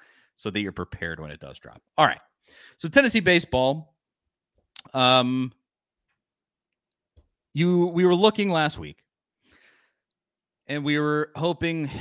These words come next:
you know, it was getting a little weird with the Chase Burns lottery. And we were like, "Oh, is there a chance he might come back?" Well, he goes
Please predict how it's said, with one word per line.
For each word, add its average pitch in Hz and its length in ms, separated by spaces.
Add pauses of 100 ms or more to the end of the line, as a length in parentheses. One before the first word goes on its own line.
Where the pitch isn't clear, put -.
you 135 120
know, 135 160
it - 20
was 117 160
getting 160 200
a 165 60
little 160 260
weird 135 280
with 139 100
the 123 80
Chase 143 280
Burns 135 440
lottery. 139 560 (220)
And 104 100
we 113 60
were 117 60
like, 110 160
"Oh, 302 200
is 120 80
there 110 100
a 104 40
chance 143 260
he 143 60
might 135 200
come 135 140
back?" 131 240
Well, 139 80
he 135 80
goes 147 760